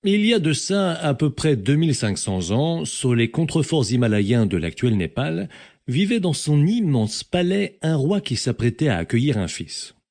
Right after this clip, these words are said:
Pour ce descendant, le souverain nourrissait l'ambition particulièrement élevée d'une vie parfaite.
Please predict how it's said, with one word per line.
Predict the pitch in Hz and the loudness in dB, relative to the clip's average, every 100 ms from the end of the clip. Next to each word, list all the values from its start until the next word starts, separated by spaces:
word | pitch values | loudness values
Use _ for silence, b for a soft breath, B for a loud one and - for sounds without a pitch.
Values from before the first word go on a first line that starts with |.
| _ _ | _ _
Pour | 95 | -4
ce | - 101 | -2 -2
descendant, | 98 - 98 127 151 147 B B B - | -2 -2 0 2 0 -4 B B B -10
le | - - | -6 -4
souverain | - 110 127 131 | 0 0 2 2
nourrissait | 95 90 - | 2 0 0
l'ambition | 123 120 139 - 208 - - | 2 2 0 0 -2 -2 -4
particulièrement | 226 - 202 147 170 120 85 92 | -4 -4 -8 -4 0 0 0 -2
élevée | 107 135 180 | 0 0 -2
d'une | 113 113 107 | 0 0 0
vie | 131 | -2
parfaite. | - - 107 - - - - | -4 -2 -4 -4 -12 -14 -20